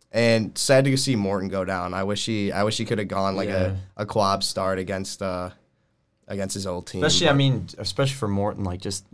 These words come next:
Speaker 2: journeyman, like, he's been through it all, like, him going down hurt, but, I mean, he got his ring. And also that, that kid Matzek, too, for no reason,
Speaker 1: Oh,
Speaker 2: was
Speaker 1: he was
Speaker 2: just
Speaker 1: unbelievable.
Speaker 2: dotting a hundred and just, yeah, they, I mean, that's, that's the,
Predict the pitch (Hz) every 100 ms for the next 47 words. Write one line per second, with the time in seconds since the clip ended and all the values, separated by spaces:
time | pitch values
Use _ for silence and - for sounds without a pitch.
0 | 95 98 101 101 101 95 95 98 101 101
1 | 101 98 98 85 80 80 92 - - -
2 | - _ _ _ _ _ - 113 113 107
3 | 104 101 98 104 98 98 98 98 101 101
4 | 98 95 95 98 95 95 - _ 113 123
5 | 151 180 147 113 131 135 143 98 98 120
6 | 135 98 95 - 120 - 104 101 107 104
7 | 107 104 110 123 107 120 110 110 98 104
8 | 92 98 101 113 113 95 107 110 101 95
9 | 95 92 92 92 _ _ _ _ _ -
10 | 98 - 101 95 92 104 - 104 110 104
11 | 123 135 - 117 127 - 123 107 95